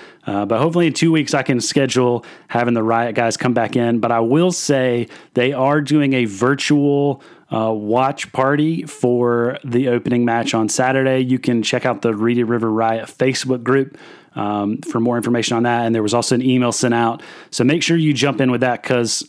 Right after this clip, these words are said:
look, we can't be together physically, but, uh, we can still cheer our team together. So let's, uh, l-, make sure you check that out. Make sure you go check out the Reedy River Riot. If you're not a member, hey, sign up. There's some great swag, the scarves this year were fantastic.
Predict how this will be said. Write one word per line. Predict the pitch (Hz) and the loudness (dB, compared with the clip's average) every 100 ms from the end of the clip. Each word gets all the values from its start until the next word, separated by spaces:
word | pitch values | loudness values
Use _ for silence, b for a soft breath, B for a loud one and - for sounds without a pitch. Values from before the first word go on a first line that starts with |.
| - | -2
look, | 139 123 - | 0 0 0
we | 123 120 | -2 0
can't | - 165 165 | 2 0 2
be | 143 147 | 2 2
together | 147 127 135 127 | 0 0 2 0
physically, | 110 - 151 151 151 165 160 B B B B B B - | 0 0 0 0 2 2 0 B B B B B B -18
but, | 107 120 123 123 - | -4 0 0 -2 -2
uh, | 123 117 | 0 0
we | 113 135 | 0 0
can | 143 160 143 | 2 0 0
still | - - 139 | -4 0 0
cheer | 135 143 139 | 2 2 2
our | 127 | 0
team | 120 127 120 117 113 - - 285 | 0 0 0 2 0 -4 -10 -2
together. | 127 110 120 107 90 - B B | 0 0 0 -2 -6 -14 B B
So | - - 113 | -6 -2 0
let's, | 113 147 - | 0 0 0
uh, | 151 143 135 131 | 0 2 0 -2
l-, | 131 139 107 120 | -4 -6 -8 -6
make | 135 139 | -2 0
sure | 156 | 0
you | 170 | 0
check | 180 185 | 0 0
that | 170 | 0
out. | 156 156 147 | 0 -2 -4
Make | 131 | -2
sure | 139 | 0
you | 131 | 0
go | |
check | 139 131 | 0 -2
out | 120 | 0
the | 117 | 0
Reedy | 120 120 | 2 2
River | 113 120 | 0 2
Riot. | 127 135 | 0 0
If | 127 | 0
you're | |
not | 131 143 | 2 2
a | |
member, | 139 185 180 | 2 2 2
hey, | 156 185 | 2 0
sign | 170 160 165 | 0 0 0
up. | 185 | 0
There's | 135 120 | -2 0
some | 123 | 0
great | 113 131 | 0 0
swag, | 131 143 139 | 0 0 2
the | 131 123 - B - | 0 0 -4 B -10
scarves | - 123 127 - | -4 -2 0 -2
this | 110 | 0
year | 127 123 | 0 2
were | 117 | -2
fantastic. | 104 117 104 147 143 - 131 - | -2 -2 0 0 0 -2 -4 -6